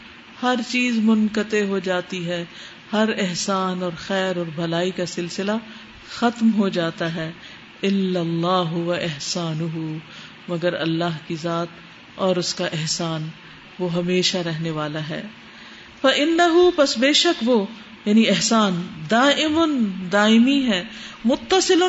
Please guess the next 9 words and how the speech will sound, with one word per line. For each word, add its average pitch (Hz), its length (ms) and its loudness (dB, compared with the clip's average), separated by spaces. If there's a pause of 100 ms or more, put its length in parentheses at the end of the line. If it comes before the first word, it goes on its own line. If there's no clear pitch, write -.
فی 349 60 4
الدنیا 269 420 2
والآخرہ، 185 560 0 (1040)
متصل 262 600 2
ہے 302 180 0
یعنی 254 300 0 (320)
پہنچنے 254 420 -2
والا 175 340 0
ہے، 175 100 -10